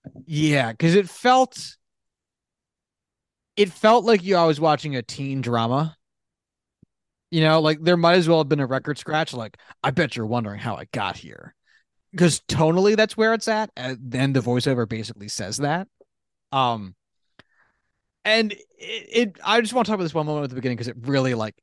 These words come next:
it was not a good starter for me for the film. It immediately made me hate the movie m-, as much as I was expecting to, which is, uh, Jake gives this whole big, long intro to the the world and the characters, it was very much so a "welcome back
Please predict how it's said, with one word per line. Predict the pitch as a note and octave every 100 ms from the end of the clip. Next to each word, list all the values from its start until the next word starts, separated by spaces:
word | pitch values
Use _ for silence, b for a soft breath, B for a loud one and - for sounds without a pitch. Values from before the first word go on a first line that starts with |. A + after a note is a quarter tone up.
| -
it | D3
was | C#3 B2
not | C#3 C3+
a |
good | C3 A2+ B2+ A#2+
starter | - A#2+ A2+ C3
for | C3 C3+
me | C3+
for | B2+
the | C#3+
film. | C3+ D#3 D3+ B2+
It |
immediately | A2 A2 A2 G#2+ A#2+
made | A2 A2
me | A2
hate | A2+ A2+
the | G2+
movie | G2+ G#2 B2 A#2+ _
m-, | A#2 G#2+ - -
as | B2 G#2+
much | A2+ A#2
as | A2
I |
was | G#2 G2
expecting | - G#2+ C3 B2+
to, | C3+ D3 - b b b _
which | E3+ D#3 D#3
is, | C#3+
uh, | C3 A#2+ G#2+ G#2+ _ _ F3+
Jake | - F#3 E3+ _
gives | D#3+ E3+ C#3
this | C#3
whole | C#3 E3 D3+
big, | D#3 D3+ C#3
long | C#3+ C#3+ C#3 C#3
intro | C3 C3+ - C3 B2+
to | B2 B2 A#2
the | G#2 A2+ A2+ - b b b D3+
the | D3+ E3+
world | G#3+ C#4+ B3+ G#3 F#3
and | F3
the | E3+
characters, | A#3 A#3+ G#3+ D3 D3 C3+ B2
it |
was | D3
very | C#3 F#3+
much | F#3 E3+
so | F#3 D#3+
a | F2+
"welcome | - D3 D#3+ B3 B3+
back | C#4 D4